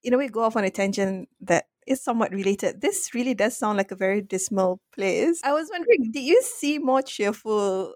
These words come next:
orangutan or, uh, maybe even rehabilitation centers for other species that you considered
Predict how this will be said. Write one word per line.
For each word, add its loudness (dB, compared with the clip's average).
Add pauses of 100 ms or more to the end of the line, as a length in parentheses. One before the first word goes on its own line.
orangutan -2
or, 0 (180)
uh, -2
maybe 0 (220)
even 0
rehabilitation -2
centers 0
for -4
other 0
species -4
that 2
you -4
considered 0